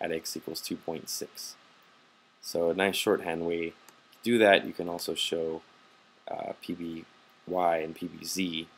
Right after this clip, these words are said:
uh, accordingly. Uh, another cool feature is that you can show slice files. You can actually input them as three D volumes, and what this does, it, it lets you move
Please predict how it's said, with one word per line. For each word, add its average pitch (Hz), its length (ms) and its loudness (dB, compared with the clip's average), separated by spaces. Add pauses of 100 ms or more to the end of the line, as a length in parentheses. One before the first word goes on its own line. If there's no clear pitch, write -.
(460)
uh, - 140 -8
accordingly. 85 540 -2 (1200)
Uh, 98 320 10
another 127 440 8
cool - 280 4
feature 98 420 4
is 87 260 4
that 85 180 4
you 104 80 0
can 85 460 0 (680)
show 127 260 6
slice 107 380 6
files. 139 400 6
You 101 80 0
can 117 100 0
actually 110 280 2
input 98 340 -2
them 87 220 -2
as 87 280 -6 (120)
three 104 180 0
D 95 120 2
volumes, 85 800 -2
and 90 120 -4
what 95 140 -2
this 95 140 0
does, 95 280 4
it, - 140 0 (140)
it 90 120 0
lets 90 260 0
you 92 100 0
move 92 720 0